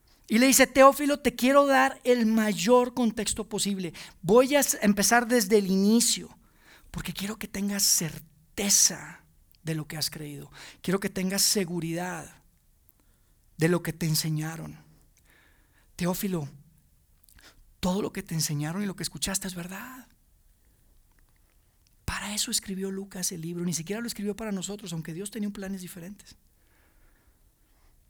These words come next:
Y amigo, yo te, yo te quiero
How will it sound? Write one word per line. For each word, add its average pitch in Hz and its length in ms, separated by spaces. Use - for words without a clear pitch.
Y 208 100
amigo, 226 220
yo 233 120
te, 277 200
yo 220 100
te 233 80
quiero 240 560